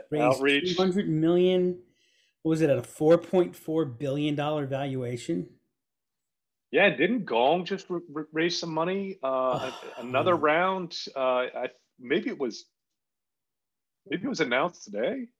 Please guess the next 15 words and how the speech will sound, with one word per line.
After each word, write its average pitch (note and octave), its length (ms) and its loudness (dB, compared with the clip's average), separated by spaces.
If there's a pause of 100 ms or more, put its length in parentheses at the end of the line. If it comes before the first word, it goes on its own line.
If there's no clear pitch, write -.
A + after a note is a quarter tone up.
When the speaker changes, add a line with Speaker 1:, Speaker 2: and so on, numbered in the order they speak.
(160)
Speaker 2:
Um, C#3+ 420 -8 (1500)
Speaker 1:
I'm, C#3 240 -2 (580)
I'm E3 220 6
sure. D#3+ 580 6
I E3 80 4
mean, D3 340 4
why D3 160 4
not? D#3+ 320 4 (100)
Speaker 2:
Yeah, G3 300 8
Speaker 1:
Hey. E3+ 120 6
Speaker 2:
two G3+ 80 8
hundred G#3 240 6
fifty A3 260 4
million F#3 480 4
Series F#3+ 460 -2